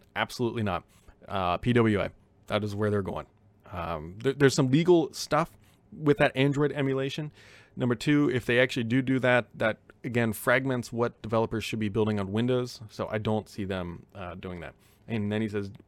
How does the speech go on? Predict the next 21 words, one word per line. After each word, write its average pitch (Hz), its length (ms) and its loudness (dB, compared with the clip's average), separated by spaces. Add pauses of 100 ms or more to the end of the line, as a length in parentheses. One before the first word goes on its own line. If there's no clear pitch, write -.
(200)
uh, 101 240 0
"Windows 123 300 4
subsystem 113 420 -2
for 101 120 -6
Linux 165 400 -2 (320)
seems 147 220 0
to 120 40 -14
be 123 80 2
a 110 40 2
good 180 200 4
thing 160 160 -2
on 139 80 -4
desktop. 131 400 -4
Why 127 80 0
don't 151 140 -4
they 160 60 -4
use 139 200 -6
the 123 60 -8
same 123 260 -6
system 113 300 -10
for - 100 -12